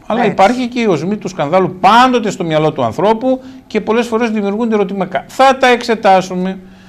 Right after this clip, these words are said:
Speaker 1: και θα τα, θα αποφανθούμε και στο κάτω-κάτω μπορεί να βάλουμε και τη δικαιοσύνη να αποφανθεί. Δεν είμαστε εμείς που τα γνωρίζουμε και είμαστε οι αλάνθαστοι. Και αν δεν μπορούμε να βρούμε εμείς άκρη, μπορεί και η δικαιοσύνη.
Speaker 2: Έτσι.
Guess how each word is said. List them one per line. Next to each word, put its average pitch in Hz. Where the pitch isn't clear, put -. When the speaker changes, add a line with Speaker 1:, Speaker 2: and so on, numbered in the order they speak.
Speaker 1:
και 196
θα 190
τα, 180
θα 160
αποφανθούμε 156
και 208
στο -
κάτω-κάτω 220
μπορεί 208
να 196
βάλουμε 185
και 214
τη 214
δικαιοσύνη 220
να 359
αποφανθεί. 104
Δεν 202
είμαστε 165
εμείς 117
που 117
τα 107
γνωρίζουμε 107
και 92
είμαστε 101
οι 98
αλάνθαστοι. 147
Και -
αν 196
δεν 160
μπορούμε 120
να 113
βρούμε 110
εμείς 98
άκρη, 320
μπορεί 214
και -
η 220
δικαιοσύνη. 214
Speaker 2:
Έτσι. 135